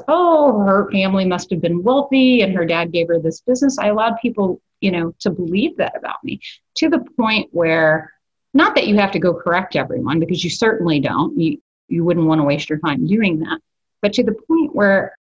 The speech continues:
at one point in my life, I'm like, "Who, who am I really?" I mean, I know my truth and I know where I came from. And I know what I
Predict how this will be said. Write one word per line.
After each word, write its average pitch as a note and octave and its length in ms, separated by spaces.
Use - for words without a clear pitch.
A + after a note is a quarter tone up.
at F3 200
one D#4 280
point C4 220
in G#3+ 100
my G#3 140
life, D4 220
I'm A3+ 80
like, G#3 300
"Who, B3 80
who D4+ 200
am B3 240
I - 100
really?" - 400
I F3 40
mean, F3 200
I A3 240
know - 560
my F3 220
truth - 480
and F3 140
I G3 200
know G#3 180
where C#3+ 240
I C3+ 100
came - 340
from. - 440
And E3+ 500
I F3+ 120
know F#3 380
what F3 360
I F3+ 380